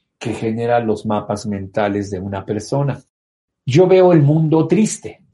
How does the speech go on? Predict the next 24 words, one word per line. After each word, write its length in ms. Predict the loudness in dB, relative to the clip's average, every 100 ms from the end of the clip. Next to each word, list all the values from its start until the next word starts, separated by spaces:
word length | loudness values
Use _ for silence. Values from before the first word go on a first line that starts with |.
| _ _ -8
melancólico 1160 | -4 -2 -2 -4 -2 0 2 0 -4 -8 -16 _ _ _ _ 0
o 180 | 0
melancolía. 920 | 0 -2 -4 -8 -10 -10 -8 -8 -10 -14 _ _ _ _ _ _ _ _ _ _ _
Hoy 160 | -2 0
viene 280 | 0 0 -2
a 60 |
mí 320 | -4 -6 -4
la 140 | -4 -4
damisela 760 | -4 -6 -10 -8 -8 -6 -6 -10
soledad. 680 | -10 -8 -8 -8 -10 -14 -20 _ _ _ _ _ _
Qué 140 | -6
bonito. 680 | -4 -6 -6 -8 -10 -12 -12 -14 -12 -6
La 120 | -4
canción 380 | -4 -4 -2 0
es 220 | -2 0
bella, 340 | 0 0 0
el 140 | -2 -2
poema 420 | -2 -2 -2 -4
es 120 | -4
hermoso. 760 | -6 -6 -6 -6 -6 -8 -12 _ _ _ _ _ _ _
Sin 340 | -8 -4 -2
embargo, 800 | -2 -2 0 0 0 -2 -2 -6 _ _ _
el, 280 | -2 -2 -2
eh, 340 | -4 -4 -8